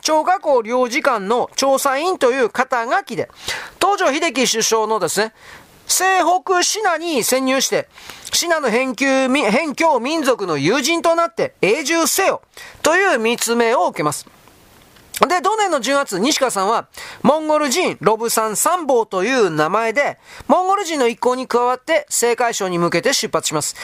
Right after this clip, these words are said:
以後、終戦を挟んだ八年間、アジアの大陸各地をうろうろと奉公することが始まります。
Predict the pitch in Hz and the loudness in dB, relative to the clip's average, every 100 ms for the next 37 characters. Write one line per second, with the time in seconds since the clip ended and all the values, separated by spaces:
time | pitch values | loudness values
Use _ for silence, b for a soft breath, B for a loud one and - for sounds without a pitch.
0 | B - 320 381 359 262 - 262 262 262 | B -2 2 4 2 2 0 0 0 2
1 | 262 208 285 277 190 285 - 240 254 392 | 0 0 -2 0 -2 -2 -2 0 2 2
2 | 302 170 113 B B B B 285 320 311 | 0 -2 -2 B B B B 0 2 0
3 | 240 247 247 240 269 262 - 202 233 220 | 0 0 0 0 -2 -2 -4 0 0 0
4 | 254 240 185 147 - - 240 240 226 226 | 0 0 0 -6 -2 2 2 2 0 -2
5 | 226 226 320 277 175 160 147 139 | -2 0 0 0 -2 -2 -2 -4